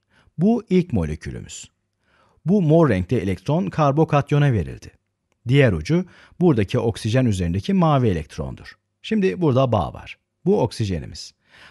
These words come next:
Bu da oksijen üzerindeki diğer çift elektron ve bir hidrojene ve metil grubuna bağlı. Bunun son adımında ise diğer bir zayıf baz gelip buradaki hidrojen protonunu kapabilir. Burada net olmak istiyorum.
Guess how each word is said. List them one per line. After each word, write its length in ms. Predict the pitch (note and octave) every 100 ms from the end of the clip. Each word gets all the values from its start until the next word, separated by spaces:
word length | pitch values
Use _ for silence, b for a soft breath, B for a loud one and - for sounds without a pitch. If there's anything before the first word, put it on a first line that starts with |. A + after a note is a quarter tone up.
| B
Bu 120 | F#3+ D#3+
da 200 | C3+ C#3+
oksijen 480 | A2 - E2+ A#2 D#3
üzerindeki 580 | C#3 C#3 B2+ - D3
diğer 280 | C#3 C#3+ A#2
çift 260 | - D3+ -
elektron 480 | G#2+ F#2 C#3 D3 B2+
ve 180 | B2 B B -
bir 120 | F#3 D#3
hidrojene 580 | A#2+ G#2 F#2+ B2 D#3+
ve 260 | C#3+ D3 -
metil 360 | A#2+ C3 - E3+
grubuna 460 | A#2+ F2+ E2+ F2+ C#2
bağlı. 280 | A#1+ - - _ _ _ B B -
Bunun 300 | D3 F3 E3+
son 200 | - G3+
adımında 440 | A2+ F#2+ F2 D2
ise 400 | E2+ - D#3+ C#3+
diğer 320 | D3 E3 C#3+
bir 100 | B2
zayıf 420 | A#2+ G#2 C3+ - -
baz 260 | C2+ B1
gelip 380 | G2+ B2 E3 - B B -
buradaki 440 | F#3 C#3+ - C#3+
hidrojen 480 | C#3+ B2+ G#2+ G2 F2+
protonunu 560 | - D3+ - A#2+ A#2 C3+
kapabilir. 640 | A2 F#2 D2+ - - - _ _ B B B -
Burada 260 | G3 D#3+ E3
net 280 | D3 C3
olmak 280 | A2+ F2+ D#2+
istiyorum. 440 | - - B1+ G1+